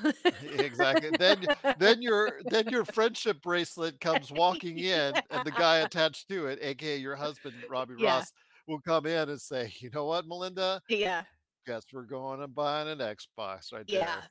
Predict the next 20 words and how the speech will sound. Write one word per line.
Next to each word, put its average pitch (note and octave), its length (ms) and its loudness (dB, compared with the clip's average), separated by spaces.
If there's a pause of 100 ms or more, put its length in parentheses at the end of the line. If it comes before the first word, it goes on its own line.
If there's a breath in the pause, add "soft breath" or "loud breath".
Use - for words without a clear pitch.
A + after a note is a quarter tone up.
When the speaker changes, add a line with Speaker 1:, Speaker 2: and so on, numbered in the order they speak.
(140)
Speaker 2:
there. G3+ 80 -2
Speaker 1:
um, F#3+ 480 -2
<laughs> - 200 -14
Speaker 2:
They've G#3 200 0
Speaker 1:
that B3+ 160 8
Speaker 2:
had B3+ 260 8
Warhammer, F3 840 2
uh, B2+ 200 -2
games D3 460 -4
on C#3 340 -4 (140)
Xbox A#2 380 -10
Games A#2+ 240 -14
Pass, F#2+ 240 -14
just - 180 -20
to G#2 60 -20
give G#2+ 160 -16
you G2+ 160 -14
a G2 200 -12
heads G#2+ 240 -12
up, G2+ 140 -14